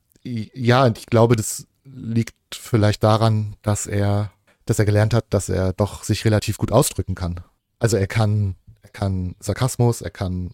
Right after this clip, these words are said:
äh, lustig sein und das kann er alles. Und ich glaube, er hat sich vielleicht vorher gar nicht so getraut, aber ich find es schön, dass er immer offener und frecher und spitzbübiger wird. So, der Tanz. Wunder,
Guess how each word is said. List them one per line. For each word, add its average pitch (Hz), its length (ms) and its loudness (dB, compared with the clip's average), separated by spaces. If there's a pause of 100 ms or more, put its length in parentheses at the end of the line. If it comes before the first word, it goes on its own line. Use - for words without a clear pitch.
(360)
äh, 95 280 -4 (420)
lustig 123 360 2
sein 117 380 4
und 101 180 -2
das - 120 -4
kann 127 160 0
er 98 140 2
alles. 92 220 -4
Und 90 100 -8
ich - 80 -12
glaube, 98 280 -2
er 87 100 -4
hat - 100 -8
sich - 100 -8
vielleicht 90 280 -6
vorher 90 200 -2
gar 82 140 -6
nicht 87 100 -8
so - 120 -8
getraut, 98 400 -4
aber 80 220 -8 (360)
ich - 80 -12
find 110 160 2
es 98 60 0
schön, 104 240 4
dass 82 160 -4
er 87 100 -2
immer 90 280 -6
offener 85 440 -6
und - 220 -14 (180)
frecher 85 460 -4
und 82 260 -14 (340)
spitzbübiger 143 880 2
wird. 101 240 0 (560)
So, 120 380 4
der 127 140 4
Tanz. 95 480 -2 (840)
Wunder, 143 720 4